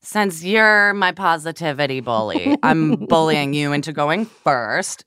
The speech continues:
Speaker 1: Tell us about your first week of living by the power of positive thinking.
Speaker 2: Oh, what a powerful introduction. Thank
Speaker 1: Oh,
Speaker 2: you.
Speaker 1: you're welcome.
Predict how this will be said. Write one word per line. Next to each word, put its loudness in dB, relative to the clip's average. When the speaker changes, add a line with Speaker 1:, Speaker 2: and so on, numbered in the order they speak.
Speaker 1:
Tell 2
us 2
about 0
your -6
first -8
week -8
of -4
living -4
by 2
the -6
power 0
of -2
positive -2
thinking. -12
Speaker 2:
Oh, -6
what -4
a 0
powerful -6
introduction. -8
Thank -2
Speaker 1:
Oh, 2
Speaker 2:
you. 2
Speaker 1:
you're 2
welcome. 0